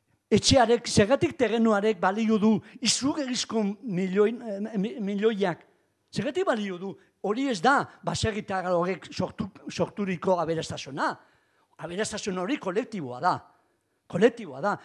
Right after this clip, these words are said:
Eta lurra, eh, beharko genuke rebindikatu kolektiboarentzat. Ta iz-, izan behar dugu dena den, Nafarroan adibidez, oraindik lur kolektibo asko dago. Nafarroan lurraren ehuneko hirurogeita zazpi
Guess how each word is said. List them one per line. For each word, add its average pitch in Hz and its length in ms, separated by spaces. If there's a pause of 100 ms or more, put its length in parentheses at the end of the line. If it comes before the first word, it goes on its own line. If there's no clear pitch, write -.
(180)
Eta 196 200
lurra, 277 440 (680)
eh, 208 160 (300)
beharko 247 480
genuke 320 340 (460)
rebindikatu 311 720
kolektiboarentzat. 208 1040 (460)
Ta - 100 (100)
iz-, - 260
izan 175 280
behar 190 120
dugu 220 180
dena 240 240
den, 277 240 (140)
Nafarroan 269 500
adibidez, 277 540 (320)
oraindik 233 360
lur 262 200
kolektibo 277 480
asko 269 260
dago. 196 300 (640)
Nafarroan 277 640 (560)
lurraren 269 560 (380)
ehuneko 262 440
hirurogeita 254 540
zazpi 277 680